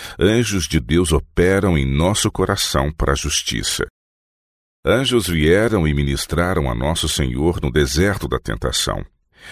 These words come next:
Anjos celestes estiveram com ele durante todo o período em que ele esteve exposto aos assaltos dos instrumentos satânicos.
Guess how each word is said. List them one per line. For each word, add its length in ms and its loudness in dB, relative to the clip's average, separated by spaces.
Anjos 380 2
celestes 640 2
estiveram 500 0
com 240 -2
ele 260 0
durante 360 0
todo 380 4
o 40 -8
período 500 2
em 80 0
que 140 -2
ele 160 2
esteve 460 0
exposto 760 0
aos 240 -4
assaltos 720 -2
dos 240 -4
instrumentos 800 -4
satânicos. 880 -4